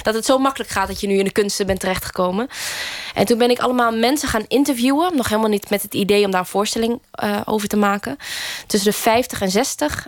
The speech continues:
En ik vroeg hen, toen je mijn leeftijd had, toen je zevenentwintig was, wat was toen,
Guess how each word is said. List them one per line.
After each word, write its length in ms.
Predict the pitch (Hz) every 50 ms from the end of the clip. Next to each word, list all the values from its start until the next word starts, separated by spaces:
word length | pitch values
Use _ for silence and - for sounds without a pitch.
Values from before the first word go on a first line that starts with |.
| - -
En 160 | - - 202 202
ik 100 | 202 -
vroeg 260 | - 262 269 - -
hen, 380 | 247 240 233 240 240 240 254 - _ _ _ _ _ _ - - 220 -
toen 160 | - 226 220
je 80 | 208 208
mijn 240 | 202 208 226 240
leeftijd 340 | 233 226 226 254 - 277 -
had, 300 | - 254 294 - - - -
toen 140 | - 220 202 202
je 60 | 196
zevenentwintig 640 | 185 208 214 220 - 214 185 - 220 240 - -
was, 280 | - 226 233 - - - - - - - - - - - -
wat 140 | - 226 233
was 200 | 240 240 - -
toen, 420 | - 247 247 247 240 240 233 -